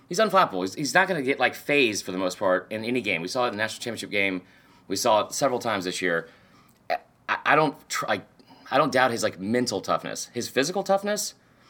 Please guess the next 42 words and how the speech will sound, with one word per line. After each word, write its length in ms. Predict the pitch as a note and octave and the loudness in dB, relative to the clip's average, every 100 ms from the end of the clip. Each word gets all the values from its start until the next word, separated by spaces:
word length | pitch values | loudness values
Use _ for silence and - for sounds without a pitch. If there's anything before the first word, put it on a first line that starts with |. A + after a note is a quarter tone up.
| - _ _ _ _ | -20 _ _ _ _
I, 200 | G#2 G#2+ G2 | 4 4 6
I 120 | G#2+ | 6
have 120 | A#2 | 6
a 60 | G#2 | 6
lot 160 | G2 | 4
of 80 | F#2 | 4
questions 340 | - F#2+ - E2+ | 2 0 -2 -6
about. 300 | - - - _ _ | -6 -6 -10 _ _
He 80 | C3+ | 2
gets 220 | D#3 D#3+ | 4 4
up 100 | D#3+ | 0
slow 460 | - C3 A#2 G2 - _ _ | 0 4 4 4 -2 _ _
a 120 | G#2 G2+ | 2 4
lot. 320 | G2+ F#2+ - | 4 4 0
He 80 | G2+ | -2
hurt 180 | C3 | 0
himself 300 | C3+ B2 B2+ | 0 0 0
sliding 540 | - - A2+ A2+ F#2+ D#2 | 0 2 4 4 0 -6
against 280 | F#2 G2 - | -6 -4 -4
Mis-, 140 | G2 - - | -8 -10 -10
Missouri, 520 | G2 F#2+ G2+ D#2 - - - - _ - | -6 0 2 0 -4 -16 -20 -20 _ -4
and 160 | G2+ G#2+ | 0 4
then, 240 | G#2+ G2+ | 2 2
you 100 | B2+ | 0
know, 120 | G2+ F#2+ | 0 0
then 120 | G#2+ | -2
comes, 240 | A#2+ A2+ | -4 -6
pops 320 | - - B2+ - | -8 -2 -2 0
back 180 | A2+ | 0
out 100 | A#2 | 0
of 60 | G#2+ | 0
that 120 | G2 | -2
tent. 260 | - F#2+ C2 - _ _ _ _ | -2 -2 -4 -10 _ _ _ _
If 180 | C3 C3 | 0 2
you're 120 | C3+ | 2
hurt, 240 | B2 A3 C3 | 4 2 2
you're 120 | B2+ | 2
hurt. 360 | C#3+ A2 E2 - _ _ _ - | 4 4 0 -12 _ _ _ -2
But 100 | B2 | 0
if 80 | A#2+ | 2
you're 80 | |
not, 400 | C#3 F3+ G#2 - | 4 6 4 2